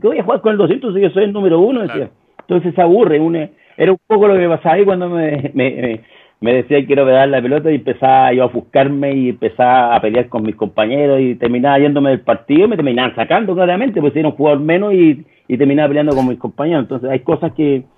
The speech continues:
Speaker 1: y claro, que la calentura,
Speaker 2: Sí,
Speaker 1: y,
Speaker 2: así, po.
Speaker 1: y yo peleaba a combo con
Speaker 2: Sí,
Speaker 1: cual-,
Speaker 2: yo
Speaker 1: me peleaba a combo, no tenía problema.
Speaker 2: Yo me imagino también que el entrenador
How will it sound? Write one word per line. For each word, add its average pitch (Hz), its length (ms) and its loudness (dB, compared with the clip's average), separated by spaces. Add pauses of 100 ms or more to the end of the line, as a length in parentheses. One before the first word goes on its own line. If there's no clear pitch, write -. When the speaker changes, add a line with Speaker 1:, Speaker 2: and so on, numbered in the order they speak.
(340)
Speaker 1:
y 123 140 -4
claro, 143 320 -2
que - 80 -8
la 123 160 0
calentura, 120 600 -4
Speaker 2:
Sí, 110 120 -2
Speaker 1:
y, - 40 -2
Speaker 2:
así, 139 300 -10
po. - 220 -20
Speaker 1:
y 113 80 0
yo 151 120 4
peleaba 139 440 2
a 107 100 -4
combo 139 300 -2
con 107 160 -6
Speaker 2:
Sí, 123 60 -12
Speaker 1:
cual-, 131 140 2
Speaker 2:
yo 190 200 -14 (220)
Speaker 1:
me 123 60 -6
peleaba 135 300 0
a 156 60 -4
combo, 135 440 0
no 135 80 -4
tenía 139 300 0
problema. 127 360 -4
Speaker 2:
Yo 156 60 -10
me 170 80 -18
imagino 160 420 -16
también 143 380 -14
que 139 100 -20
el 131 80 -16
entrenador 131 640 -12